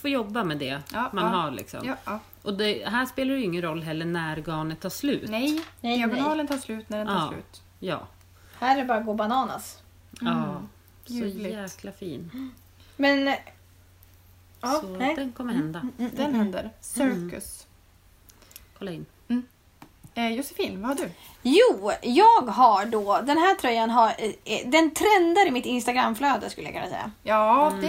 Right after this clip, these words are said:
Speaker 2: gör den.
Speaker 3: Eh, och den är ju då med ur boken Sticka varmt och mönstret som vi tävlade ut för,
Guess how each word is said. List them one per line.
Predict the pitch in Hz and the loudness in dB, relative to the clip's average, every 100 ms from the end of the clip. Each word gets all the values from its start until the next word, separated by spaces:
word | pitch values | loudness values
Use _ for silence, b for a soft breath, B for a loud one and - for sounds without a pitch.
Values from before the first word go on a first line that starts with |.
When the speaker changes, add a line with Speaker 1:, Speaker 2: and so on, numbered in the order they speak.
| 339 | 0
Speaker 2:
gör | 220 175 | 0 0
den. | 160 160 196 | -2 -6 -2
Speaker 3:
Eh, | 214 220 - | 2 2 2
och | 254 | 6
den | 349 392 | 6 6
är | 269 285 | 2 2
ju | |
då | 254 247 | 4 4
med | 240 214 208 - | 4 4 4 2
ur | 226 214 | 0 2
boken | 226 214 - 202 196 196 | 2 0 -2 -2 -2 -2
Sticka | 208 254 240 | -2 2 4
varmt | 233 220 214 | 4 0 -2
och | 208 | -4
mönstret | 240 226 254 277 | 0 0 0 -4
som | 220 | -2
vi | 208 | -2
tävlade | 208 214 214 196 | -2 -4 -2 -4
ut | 196 | -6
för, | 214 202 | -6 -6